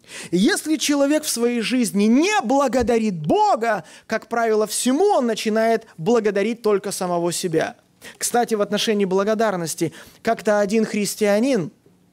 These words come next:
он заехал в дорожное кафе, ехал на автомобиле, взял себе небольшую порцию еды, и столики все были заняты, и он сел напротив другого мужчины за столик небольшой, поставил, э,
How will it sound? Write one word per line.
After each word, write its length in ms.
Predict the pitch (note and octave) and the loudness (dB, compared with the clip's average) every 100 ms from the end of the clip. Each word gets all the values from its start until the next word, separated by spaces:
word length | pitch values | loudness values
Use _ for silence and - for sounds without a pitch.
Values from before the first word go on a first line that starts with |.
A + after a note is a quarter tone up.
| _ - - | _ -14 -2
он 180 | G#3 | 0
заехал 440 | F3+ G#3 A3 A3 F3+ | 2 2 2 0 -2
в 80 | D3 | 0
дорожное 600 | G3+ A#3 F#3 D#3+ E3+ D#3+ | 0 2 0 -2 -4 -2
кафе, 460 | F3 - C4+ A#3+ | -4 0 0 0
ехал 380 | E3 F3+ E3 E3+ | -2 -2 -2 -2
на 140 | E3+ E3 | -2 -4
автомобиле, 680 | D#3+ F3+ F3+ B3 B3 F#3 - - _ _ - | -4 -6 -4 -2 0 -2 -6 -20 _ _ -6
взял 320 | D3+ G#3 A3+ | -2 0 0
себе 200 | - G3 | -2 -4
небольшую 460 | F#3+ F#3+ F#3 G#3 G3 | -2 -2 -2 -4 -4
порцию 520 | E3+ F#3+ F3+ F#3+ F3+ | -2 -2 -2 -2 0
еды, 380 | G3 G3+ C#4+ A#3+ - - - - | 0 0 0 0 -8 -20 -20 -6
и 240 | A3 A#3 G#3 | 0 0 0
столики 720 | - - - A#3+ A3 G#3 G#3 | -4 -8 -2 0 0 -2 -4
все 180 | - A3 | -2 0
были 160 | A#3 | 0
заняты, 440 | A3 C#4+ C#4+ A#3 A3+ | 0 -2 0 0 0
и 40 | |
он 140 | A3+ | 0
сел 240 | G#3+ B3+ A3+ | 0 0 0
напротив 500 | G3+ A3 A3 A3 - - - - | 2 0 0 -2 -4 -16 -20 -6
другого 460 | E3 A3 A3+ G#3 | -2 2 2 2
мужчины 520 | G3+ A3 - G#3+ D#3 D3 | 0 -2 -2 -2 -2 -4
за 140 | F3 | -4
столик 360 | - A3+ E3 D#3 | 0 0 0 -2
небольшой, 640 | F3 F#3+ F#3 A3+ G#3 D#3 - - - | -4 -4 -4 0 0 0 -6 -20 -6
поставил, 600 | F#3+ - A3+ G#3+ G3 F3+ | -4 0 0 2 2 0
э, 260 | E3 G2+ | -2 -6